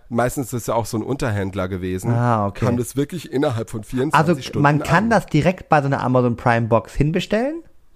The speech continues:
Speaker 1: Ja, genau.
Speaker 2: Ach, krass, okay, hab ich noch gar nicht.
Speaker 1: Ja, also wir haben hier ganz viele, wir haben sogar in unserer Straße haben wir eine, deswegen ist das ja das Geile. Ich hab das schon so als Standard drin.
Speaker 2: Ja, ja.
Speaker 1: Nur das Problem ist, dass wenn du bei so einem Unterhändler bestellst, kommt dann immer der Alarm.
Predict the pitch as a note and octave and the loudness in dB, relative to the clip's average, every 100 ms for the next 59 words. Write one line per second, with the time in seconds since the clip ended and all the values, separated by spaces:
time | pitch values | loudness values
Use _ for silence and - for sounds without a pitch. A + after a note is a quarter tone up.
0 | _ E3+ E3 F3 F#3+ B2 G#2 B2 - - | _ 0 0 0 0 0 0 -2 -4 -4
1 | - A2 A2 A2 G#2 G#2+ A#2+ C3+ C3+ C3+ | -2 -2 -2 -4 -4 0 0 2 0 2
2 | D3+ D#3+ C#3 D3 D3+ - C#3 D3+ G3 D#3 | 4 4 2 2 0 -2 -4 0 2 2
3 | C3+ B2 C3 C3+ - A2+ - A2+ C#3 F#3 | 0 0 0 -2 -4 -6 -4 -2 -2 -2
4 | E3+ G2+ F2+ G2+ G#2+ G#2 G#2 C3 - D#3+ | -4 -2 -2 -2 -4 -6 -6 -6 -8 -6
5 | G#2 F#2 - F#2 F2 G2+ C3+ - A2 A#2+ | -4 -6 -8 -6 -4 -4 -6 -10 -6 -6
6 | G#2+ G#2 - - A#2 D3+ G#2+ - G2 B2 | -4 -4 -4 -2 -2 0 -4 -4 0 4
7 | B2+ A#2 C3+ C3+ A2+ B2+ B2 - B2 A2 | 4 4 2 2 2 0 -2 -6 -4 0
8 | B2+ C#3 C#3 - A#2 - A#2+ A#2+ A2+ A#2 | 2 2 0 0 -2 -2 -4 -2 0 -2
9 | G#2+ A2+ B2 D3 C#3+ C#3 C#3+ C3 - B2+ | -2 -4 -2 -2 -2 0 -2 -2 -2 0
10 | B2+ - - A2+ B2+ A2+ A2 A2+ G2+ G2+ | 0 -6 -6 -4 -2 -2 -2 -2 -2 0
11 | G#2+ A#2+ C3 | 0 0 -2